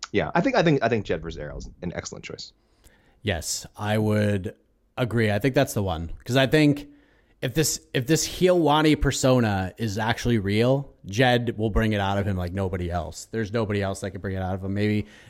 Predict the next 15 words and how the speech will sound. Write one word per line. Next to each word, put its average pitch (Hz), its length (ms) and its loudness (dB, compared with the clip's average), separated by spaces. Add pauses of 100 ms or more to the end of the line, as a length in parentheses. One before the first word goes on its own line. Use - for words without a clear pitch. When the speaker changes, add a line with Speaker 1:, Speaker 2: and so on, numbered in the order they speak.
Speaker 2:
maybe 113 200 0
Dana 110 340 0
or 104 80 0
Ali 98 340 0
or 101 80 0
something, 101 400 -4
but 92 180 -4
I 92 80 -2
feel 107 180 -2
like 98 120 -4
Jed 95 380 -6 (320)
i-, 123 40 -8
in 117 280 -2
a 110 60 0
live, 104 640 0